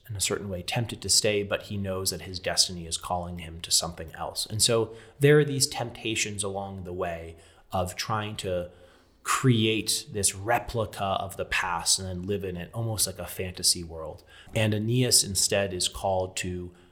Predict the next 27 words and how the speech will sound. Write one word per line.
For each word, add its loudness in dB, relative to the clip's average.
go 6
all 6
the 0
way -2
back -6
<laughs> -18
to 2
Teucer's 6
homeland, -6
go 0
all 0
the -6
way -4
back -4
to -6
Italy, -8
and -2
bringing 4
with -2
him -8
his 6
father, 0
who, -6
who, -8
who -8
dies 4
in, -8